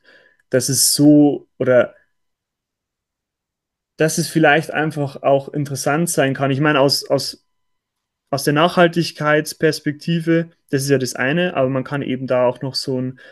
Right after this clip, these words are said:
so einen sozialen Faktor mit reinbauen. Und on top hat man einfach wirklich einen sehr guten oder mehrere sehr gute Ansprechpartner, die da einfach bemüht sind, eine tolle Arbeitsumgebung für die Leute zu schaffen und aber auf der anderen Seite auch irgendwie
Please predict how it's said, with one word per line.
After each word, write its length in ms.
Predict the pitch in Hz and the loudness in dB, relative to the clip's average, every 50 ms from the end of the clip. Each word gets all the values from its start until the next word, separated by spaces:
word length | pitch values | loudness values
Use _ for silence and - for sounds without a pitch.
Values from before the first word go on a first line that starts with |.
| _ _ | _ _
so 200 | - - - 131 | -14 -8 -6 -4
einen 180 | 127 127 123 120 | -4 -2 -4 -6
sozialen 580 | 117 - 135 135 - - 147 156 165 143 131 | -8 -10 -12 -8 -4 -4 -2 -2 -2 -2 -4
Faktor 380 | 131 - 127 117 - - - 123 | -4 -6 -8 -8 -8 -8 -6 -6
mit 260 | 123 120 117 - - | -6 -6 -6 -8 -10
reinbauen. 580 | 110 113 120 135 139 139 135 131 139 147 151 - | -8 -6 -6 -6 -6 -4 -4 -4 -4 -4 -4 0
Und 260 | - 185 226 240 240 | 4 4 4 4 4
on 160 | 151 151 147 | 2 0 0
top 320 | 135 - 185 196 196 - - | 2 2 0 0 0 0 -4
hat 160 | 160 - - | -4 -2 -2
man 160 | 160 143 - | -4 -4 -2
einfach 360 | - 139 143 - 131 131 - | -2 -4 -4 -4 -10 -8 -2
wirklich 480 | 139 151 185 190 185 180 165 165 - _ _ _ _ _ _ _ _ _ _ | 2 2 2 2 2 -2 -4 -4 -6 _ _ _ _ _ _ _ _ _ _
einen 440 | - 143 143 147 143 139 135 135 139 _ _ _ _ _ | -6 -4 -4 -2 -4 -4 -6 -8 -10 _ _ _ _ _
sehr 260 | - - - 160 165 165 | -10 -2 0 2 2 4
guten 400 | 170 170 165 165 160 147 147 131 | 2 2 2 0 -2 -8 -8 -8
oder 340 | - 131 123 113 117 _ _ _ - | -8 -6 -8 -8 -8 _ _ _ -4
mehrere 480 | 139 151 196 214 185 151 139 135 135 | 0 2 4 4 4 2 0 0 0
sehr 220 | 120 - 156 160 147 | 0 0 0 0 0
gute 280 | 143 143 139 - 143 | 0 -4 -4 -4 -6
Ansprechpartner, 960 | 120 139 165 165 - - 123 117 - _ - 123 120 110 - - 131 135 139 _ _ _ _ _ - | -4 -4 -6 -6 -6 -6 -8 -8 -8 _ -10 -10 -10 -10 -10 -10 -10 -12 -12 _ _ _ _ _ -10
die 60 | - | -6
da 100 | 139 127 | -6 -6
einfach 540 | - - 120 131 143 139 - 143 135 - _ _ - | -4 -2 -2 -2 -2 0 -2 -2 -2 -4 _ _ 0
bemüht 360 | 160 156 165 185 220 240 233 | 4 6 8 8 8 8 6
sind, 460 | - - - 135 127 131 131 - - _ _ _ _ _ _ _ _ _ _ _ _ _ _ _ - | 2 -2 -2 -2 -2 -2 -4 -8 -10 _ _ _ _ _ _ _ _ _ _ _ _ _ _ _ -6
eine 140 | 143 147 143 | -2 -2 0
tolle 280 | - 170 175 175 170 139 | 2 4 6 6 6 6
Arbeitsumgebung 680 | 170 175 175 175 139 - 151 147 143 147 143 143 143 135 | 4 4 4 2 2 0 -4 -2 -2 0 -2 -2 -4 -4
für 120 | - 139 | -4 -6
die 60 | 135 | -2
Leute 320 | 135 139 151 165 165 151 135 | 0 0 0 0 0 -4 -16
zu 140 | - - | -14 -12
schaffen 500 | 123 - 131 131 127 - 143 139 139 139 _ _ _ - | -8 -6 -6 -6 -6 -6 -10 -10 -10 -12 _ _ _ 0
und 120 | 170 165 | 4 4
aber 200 | 165 160 165 151 | 6 6 6 4
auf 140 | 151 151 - | 4 2 0
der 100 | - 120 | -4 -4
anderen 260 | 123 160 175 170 170 | -4 -2 -2 -2 -4
Seite 400 | 160 165 151 143 147 147 143 - | -2 -4 -4 -4 -4 -4 -6 -4
auch 180 | - 131 135 - | -2 -4 -4 -4
irgendwie 520 | - 139 143 139 143 139 135 135 139 139 | -6 -8 -6 -6 -6 -6 -6 -6 -8 -10